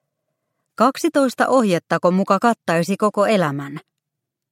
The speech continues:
Silkkaa hulluutta. Minulla on jo pelkkää kylpyhuonetta koskevia ohjeita enemmän kuin kaksitoista. Kun sketsi oli näytetty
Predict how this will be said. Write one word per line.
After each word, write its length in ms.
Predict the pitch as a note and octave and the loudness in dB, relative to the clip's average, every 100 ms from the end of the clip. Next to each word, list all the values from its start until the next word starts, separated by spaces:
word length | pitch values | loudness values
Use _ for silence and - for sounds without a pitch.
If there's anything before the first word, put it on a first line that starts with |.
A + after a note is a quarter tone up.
| _ _ _ _ | _ _ _ _
Silkkaa 540 | - A#3 C4+ - B3+ A#3 | -4 0 0 -2 0 2
hulluutta. 720 | A3+ F#3 D#3 C3+ - - E3 - _ _ _ _ _ _ _ _ _ _ | 2 0 -4 -6 -12 -12 -10 -12 _ _ _ _ _ _ _ _ _ _
Minulla 340 | F#3+ A#3 C4+ C4 | 0 2 2 2
on 140 | B3 | 0
jo 100 | B3 A#3 | 0 2
pelkkää 420 | C4+ C4 A#3 A3+ | 0 0 0 0
kylpyhuonetta 800 | - C#4 - F3 D#3+ D#3+ D#3+ F3+ | 0 -2 -2 -2 0 0 -2 -2
koskevia 580 | E3 F3+ - F#3 F3 F3+ | 0 -2 0 0 2 2
ohjeita 540 | G3 G#3+ F3+ D#3 D#3 E3+ | 2 0 2 0 0 -2
enemmän 440 | G#3+ G3+ D#3 D3+ | 0 0 0 -2
kuin 220 | F#3 F#3 | -2 0
kaksitoista. 800 | G#3 G#3 - E3+ D3 C#3+ - D3+ D3+ _ _ _ _ _ _ _ _ _ _ _ _ _ _ _ _ _ _ _ _ _ - | 0 -2 -6 -12 -14 -16 -14 -14 -14 _ _ _ _ _ _ _ _ _ _ _ _ _ _ _ _ _ _ _ _ _ -6
Kun 220 | G3 G#3 | -2 0
sketsi 540 | - - C4+ - D4 | -2 0 0 0 -2
oli 180 | B3 B3 | 0 2
näytetty 520 | A#3+ B3+ B3+ G3 - | 2 0 -2 -4 -4